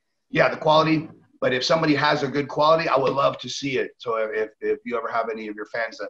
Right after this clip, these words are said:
that have that, I would, I would love to see that, because that was very fun for me, and that was, that was such a fun adventure, and all the guys were, were so great.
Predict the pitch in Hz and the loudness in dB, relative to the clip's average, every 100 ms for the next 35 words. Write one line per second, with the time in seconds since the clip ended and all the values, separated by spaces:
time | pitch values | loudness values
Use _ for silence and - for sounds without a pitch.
0 | - 95 117 120 123 107 104 95 - 101 | -12 -8 -6 -2 -2 -2 -6 -12 -10 -10
1 | 98 104 - - - 101 90 - - 104 | -8 -8 -10 -14 -12 -10 -10 -12 -16 -2
2 | 117 110 101 - - _ _ - 117 117 | 0 0 -4 -8 -14 _ _ -4 -2 -2
3 | - 117 107 - 104 101 95 95 95 95 | -2 -2 -2 -8 -6 -6 -6 -10 -12 -10
4 | 95 - - - 92 90 - 117 - 107 | -10 -12 -12 -6 -8 -6 -4 -4 -4 -6
5 | 113 107 98 98 101 - 98 95 82 _ | -4 -4 -4 -6 -6 -6 -6 -6 -10 _
6 | _ _ _ 110 110 107 107 104 104 101 | _ _ _ 4 4 4 0 2 0 -4
7 | - 95 92 95 92 - 110 85 104 101 | -10 -10 -10 -10 -10 -6 -8 -6 -6 -6